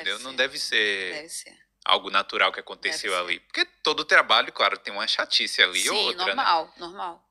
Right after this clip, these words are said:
Speaker 1: Mas você pegar pra humilhar uma pessoa,
Speaker 2: É.
Speaker 1: né?
Speaker 2: E, e assim, tipo, às vezes ele falava certas coisas comigo, como eu falei, eu,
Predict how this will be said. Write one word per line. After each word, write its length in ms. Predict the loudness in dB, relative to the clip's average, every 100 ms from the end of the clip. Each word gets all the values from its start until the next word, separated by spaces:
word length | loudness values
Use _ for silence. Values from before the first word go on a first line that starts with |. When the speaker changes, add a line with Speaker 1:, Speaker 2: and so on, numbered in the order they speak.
| _
Speaker 1:
Mas 220 | -6 -4 -4
você 720 | -4 -4 0 2 2 0 -8 _ _ _ 2
pegar 420 | 4 4 2 0
pra 140 | -2
humilhar 500 | -8 -4 -2 2 2
uma 100 | 0
pessoa, 560 | -6 -8 -6 -8 -12 -14
Speaker 2:
É. 160 | -12 -12
Speaker 1:
né? 800 | -12 _ _ _ _ _ _ -12
Speaker 2:
E, 140 | -10 -6 -4 0
e 40 |
assim, 400 | 0 0 0 -2 _ -20 -20 -14
tipo, 480 | -4 -4 -2 -2 0
às 180 | 2 2
vezes 180 | 0 0
ele 100 | -2
falava 300 | 0 0 0
certas 280 | -6 -6 -8
coisas 200 | -4 -6
comigo, 320 | -4 -4 -2
como 140 | -4
eu 40 | -8
falei, 300 | -4 -2 -4
eu, 120 | -8